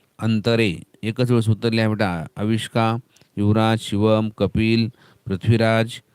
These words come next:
सर तुम्हाला शिक्षक दिनाच्या, ओके, जिन-, जान्हवी आगलावे, धन्यवाद बेटा.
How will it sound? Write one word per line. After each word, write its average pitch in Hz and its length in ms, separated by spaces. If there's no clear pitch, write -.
सर 120 100
तुम्हाला 107 480
शिक्षक 104 400
दिनाच्या, 101 460
ओके, 110 300
जिन-, 92 300
जान्हवी 107 400
आगलावे, 98 400
धन्यवाद 104 520
बेटा. 107 260